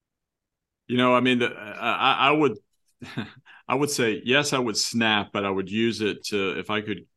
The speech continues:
you know, ensure that my daughter and her now husband and their family have a really happy,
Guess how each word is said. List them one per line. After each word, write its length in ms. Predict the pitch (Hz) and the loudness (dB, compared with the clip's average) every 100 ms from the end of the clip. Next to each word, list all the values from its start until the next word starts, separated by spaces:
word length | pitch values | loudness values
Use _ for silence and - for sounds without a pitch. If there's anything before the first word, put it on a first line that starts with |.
| - | -14
you 100 | 95 | -10
know, 220 | 95 90 - - | -8 -10 -12 -8
ensure 460 | 104 - 117 107 | -6 -2 0 0
that 180 | 95 - | 0 -4
my 180 | 92 90 | -6 -6
daughter 560 | 92 92 98 95 95 | -4 -2 0 0 -2
and 140 | 90 90 | -4 -6
her 100 | 92 | -6
now 320 | 92 95 98 | -6 -4 -6
husband 600 | - 92 87 - 95 92 | -6 -8 -8 -8 -8 -6
and 120 | 90 92 | -8 -8
their 100 | 92 | -10
family 560 | - 87 90 90 87 | -8 -8 -6 -6 -8
have 240 | 82 87 85 | -8 -10 -8
a 100 | 85 | -8
really 500 | 82 87 85 82 76 | -8 -8 -8 -10 -10
happy, 640 | 95 90 85 87 85 78 | -6 -6 -6 -6 -6 -8